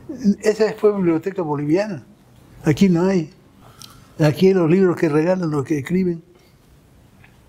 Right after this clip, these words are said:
Las universidades no tienen biblioteca. Y si tienen, si tenían, se los han robado los libros.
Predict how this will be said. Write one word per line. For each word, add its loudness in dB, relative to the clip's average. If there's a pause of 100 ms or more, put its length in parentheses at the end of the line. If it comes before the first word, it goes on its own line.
(680)
Las 2
universidades 2
no -4
tienen -2
biblioteca. -6 (1500)
Y 4
si 2
tienen, 0 (580)
si 2
tenían, 2
se -2
los 2
han 0
robado 0
los 0
libros. 0